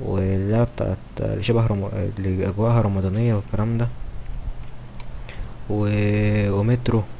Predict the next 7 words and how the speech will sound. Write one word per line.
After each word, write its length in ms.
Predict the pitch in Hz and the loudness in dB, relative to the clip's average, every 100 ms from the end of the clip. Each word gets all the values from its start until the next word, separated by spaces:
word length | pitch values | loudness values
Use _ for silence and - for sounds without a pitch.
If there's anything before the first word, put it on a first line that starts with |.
| - - - - - - - | -12 -12 -14 -12 -8 -8 -6
فاهمين؟ 320 | - 98 165 175 - - - - | -4 0 0 -2 -6 -6 -6 -4
الباقة 380 | 139 - 135 | -2 0 -2
كانت، 180 | 143 131 - - | 2 0 -2 -2
آه، 340 | - - - - - - - - | -2 -2 -4 -8 -10 -12 -12 -10
متدمرة 420 | 92 101 104 113 | -4 0 0 2
على 100 | 101 | 2
الاخر. 280 | - - - | 0 -4 -6